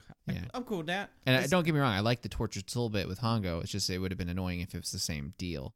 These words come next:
Speaker 1: Yeah. I
Speaker 2: Yeah.
Speaker 1: mean, you, you see, we see the tortured soul a lot more often
Speaker 2: Right.
Speaker 1: than we do the guy who's just like, "Okay, so I'm a cyborg."
Speaker 2: Yeah, basically, I got a life debt.
Speaker 1: Yeah, it's like, I can still, like, do stuff. <laughs>
Speaker 2: The, I mean, really, the only thing,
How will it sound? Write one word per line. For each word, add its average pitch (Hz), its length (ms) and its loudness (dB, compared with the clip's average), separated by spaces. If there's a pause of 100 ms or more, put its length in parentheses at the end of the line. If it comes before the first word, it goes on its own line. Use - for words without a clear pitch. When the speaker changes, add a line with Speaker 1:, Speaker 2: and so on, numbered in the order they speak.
Speaker 1:
Yeah. 127 320 2 (200)
I 113 100 0
Speaker 2:
Yeah. 131 40 2
Speaker 1:
mean, 139 160 2
you, - 80 -4 (140)
you 139 120 -2
see, 185 280 -6 (200)
we 151 160 4
see 226 320 -2
the 131 140 -2
tortured 147 460 0
soul 127 320 0
a - 20 -4
lot 107 340 -2
more 120 220 0
often 107 580 -2
Speaker 2:
Right. 87 340 0 (100)
Speaker 1:
than 139 140 6
we 139 100 6
do 143 200 2
the 131 60 0
guy 135 220 4
who's 127 100 2
just 127 140 -2
like, 135 120 0 (280)
"Okay, 170 200 0
so 156 120 -2
I'm 151 80 0
a - 20 2
cyborg." 180 480 0 (240)
Speaker 2:
Yeah, 107 180 2
basically, 113 440 4
I 110 100 2
got 107 140 2
a - 20 0
life 101 240 -2
debt. 92 200 -4 (380)
Speaker 1:
Yeah, 104 360 2
it's 87 120 -12
like, 143 200 -2 (120)
I 160 160 2
can 202 200 -4
still, 190 600 0
like, 131 380 2 (260)
do 190 280 2
stuff. 165 500 0 (100)
<laughs> - 140 -18
Speaker 2:
The, 208 480 10 (340)
I 165 60 4
mean, 196 200 6
really, 196 220 4
the 156 180 4
only 180 140 4
thing, 143 440 0